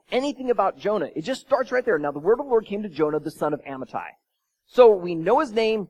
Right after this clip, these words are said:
we know his dad's name, and that's about it. We don't know what life was like for Jonah. Now,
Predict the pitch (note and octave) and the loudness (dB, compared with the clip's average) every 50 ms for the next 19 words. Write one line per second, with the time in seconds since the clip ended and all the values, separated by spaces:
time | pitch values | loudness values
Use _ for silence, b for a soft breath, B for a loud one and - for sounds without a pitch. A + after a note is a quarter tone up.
0 | _ - C#3+ C#3+ D3 D3+ D3+ C#3 - A3+ A#3 A#3+ B3+ G#3+ D#3+ F3+ G3+ G#3 G3+ G3+ | _ -8 -6 -4 -2 -2 -2 -2 0 -2 0 0 -2 -4 -6 -6 -4 -2 -2 -2
1 | G3+ G3 F#3+ _ _ _ _ _ _ _ _ B2 B2+ C3+ D#3 F#3 C4 C#4 - D4+ | -4 -4 -8 _ _ _ _ _ _ _ _ -14 -8 -8 -6 -6 -6 -8 -8 -4
2 | A#3 A3+ F3 D#3+ D3 C#3 A#2 - _ _ _ _ _ _ _ _ _ - F#3+ B3+ | -4 -2 -2 -2 -6 -8 -10 -12 _ _ _ _ _ _ _ _ _ -10 -6 -4
3 | D4 D#4+ D#4+ F#4 E4+ D#4 A3+ G#3+ G#3+ G#3 G#3+ G#3+ D3 C#3+ D3+ D3 C#3+ C#3 _ E3 | -4 0 0 0 0 0 0 0 0 2 2 2 0 0 -2 -4 -6 -8 _ -16
4 | D3+ C3 D3+ D#3 D3+ - _ - A2 G2+ A2+ G#2+ G2 E2 _ _ _ _ _ _ | -10 -8 -8 -8 -8 -10 _ -20 -18 -16 -16 -16 -16 -18 _ _ _ _ _ _
5 | _ _ _ _ _ _ _ _ _ _ A#3 A#3+ | _ _ _ _ _ _ _ _ _ _ -4 -4